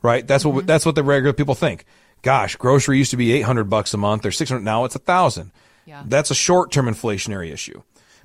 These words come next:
Speaker 1: But we also wanna look at the effect of inflation long-term on our ability to sustain our portfolio. Will we have enough money the rest of our life? Well,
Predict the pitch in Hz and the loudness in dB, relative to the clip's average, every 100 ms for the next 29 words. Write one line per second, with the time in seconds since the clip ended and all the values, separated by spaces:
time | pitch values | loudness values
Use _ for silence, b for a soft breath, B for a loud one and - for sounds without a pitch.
0 | _ 123 131 131 175 208 208 165 131 135 | _ -2 2 2 2 2 2 2 4 2
1 | - 120 110 131 120 107 - 175 170 165 | 2 -2 -2 -4 -4 -2 -2 0 0 -2
2 | 147 139 127 - 127 120 139 175 190 - | -2 0 0 -2 -4 0 2 2 0 -2
3 | 113 107 123 - _ _ 127 131 123 131 | -2 -2 -6 -12 _ _ 2 4 4 2
4 | 135 120 113 - - 120 113 101 107 80 | 2 2 -2 -2 -2 0 0 0 -4 -6
5 | 110 98 64 50 b b b 123 135 135 | -6 -6 -8 -14 b b b 2 2 2
6 | 127 156 175 175 151 160 156 151 143 139 | 2 2 2 0 2 0 2 0 2 2
7 | 139 156 165 - _ _ _ _ - 117 | 2 2 -2 -4 _ _ _ _ -2 2
8 | 143 165 | 2 2